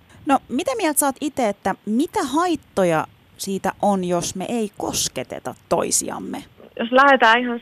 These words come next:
Speaker 2: siitä, että, että kun mietitään pieniä vauvoja tai lapsia, ihmisen aivot ja, ja ilmeisesti myöskään siis ihan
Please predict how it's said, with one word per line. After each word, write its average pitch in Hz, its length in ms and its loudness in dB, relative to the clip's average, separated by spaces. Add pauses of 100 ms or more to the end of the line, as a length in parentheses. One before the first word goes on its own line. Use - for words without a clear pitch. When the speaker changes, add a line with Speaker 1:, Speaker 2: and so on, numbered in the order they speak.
Speaker 2:
siitä, 220 440 0
että, 180 340 -2 (280)
että 196 140 -12
kun 196 120 -8
mietitään 190 580 0 (320)
pieniä 196 440 0 (120)
vauvoja 180 480 2
tai 185 180 -6
lapsia, - 540 -4 (480)
ihmisen 240 340 -2
aivot 202 440 0 (100)
ja, 165 260 -2 (160)
ja 190 120 -2
ilmeisesti 196 480 -2
myöskään 190 360 -4
siis 185 120 -16
ihan 208 220 -4